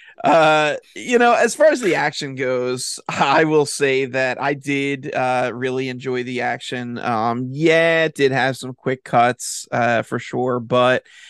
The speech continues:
I thought it was really <clears throat> pretty good. Um, but that's about it. That's, that's honestly the only reason to watch this movie is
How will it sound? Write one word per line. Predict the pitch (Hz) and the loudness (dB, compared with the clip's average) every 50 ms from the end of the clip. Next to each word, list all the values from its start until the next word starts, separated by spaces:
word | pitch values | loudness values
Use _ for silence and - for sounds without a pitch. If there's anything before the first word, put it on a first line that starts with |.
| - - - - | -20 -20 -12 -2
I | - - | 0 2
thought | 285 240 262 | 4 4 4
it | 254 262 254 | 4 2 0
was | 247 240 196 | -2 -4 0
really | 170 165 185 196 202 208 208 208 214 208 190 - - _ | 2 4 6 6 4 2 0 -4 -6 -8 -8 -12 -18 _
<clears throat> | _ _ | _ _
pretty | - 220 - 196 208 190 165 147 139 131 123 113 - - - 175 165 | -2 0 2 4 4 4 4 4 2 0 -2 -6 -4 -2 -2 -2 0
good. | 143 156 156 165 175 175 175 175 - _ _ _ - | 2 4 6 8 8 6 4 2 -8 _ _ _ -4
Um, | 143 143 139 143 139 143 143 139 131 135 - _ _ _ _ _ _ _ _ _ _ _ _ _ _ _ _ _ _ _ _ _ _ _ | -2 -2 0 0 0 0 -2 -2 -6 -10 -14 _ _ _ _ _ _ _ _ _ _ _ _ _ _ _ _ _ _ _ _ _ _ _
but | - 147 127 - | -6 -6 0 2
that's | 139 139 - - | 2 2 2 0
about | 135 120 123 117 120 120 | -2 0 2 2 2 2
it. | 120 117 - - _ _ _ _ | 0 -2 -2 -6 _ _ _ _
That's, | 135 135 - - - - | 0 0 0 -2 -8 0
that's | - 143 127 - | 0 0 2 2
honestly | 147 127 123 123 127 120 - - 123 123 120 120 123 117 - _ - - - - _ _ _ | 2 0 0 0 -2 -6 -6 -4 -2 -2 -2 -4 -6 -8 -10 _ -20 -20 -20 -20 _ _ _
the | 135 135 135 - | -2 0 0 0
only | 131 135 135 131 127 127 123 | 0 0 2 2 2 2 2
reason | 120 123 123 120 120 123 120 120 120 | 2 0 0 0 -2 -2 -4 -6 -4
to | - 127 | -4 -4
watch | 123 123 120 110 113 - - - | 0 0 0 0 0 -2 -6 -6
this | 123 131 - - - | -6 -8 -8 -6 -6
movie | 123 120 117 110 113 113 117 123 | -6 -4 -4 -4 -4 -4 -2 -2
is | 120 120 123 - 131 - | -2 -2 -4 -6 -8 -8